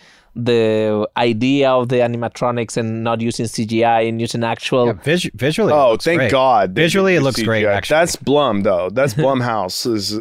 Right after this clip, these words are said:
Speaker 3: influence, I imagine.
Speaker 1: I imagine
Speaker 3: This is a
Speaker 1: that
Speaker 3: universal picture. It'd be like C G I.
Speaker 1: I mean, we're talking about, like, a, th-,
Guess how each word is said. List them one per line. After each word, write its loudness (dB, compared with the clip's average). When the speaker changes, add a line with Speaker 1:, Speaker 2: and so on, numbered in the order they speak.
Speaker 3:
influence, -6
I -2
imagine. -8
Speaker 1:
I 0
imagine -2
Speaker 3:
This -2
is 0
a 0
Speaker 1:
that 2
Speaker 3:
universal -2
picture. -6
It'd -4
be -2
like -2
C -6
G -6
I. -6
Speaker 1:
I -4
mean, 0
we're 0
talking -2
about, 2
like, 0
a, 0
th-, -12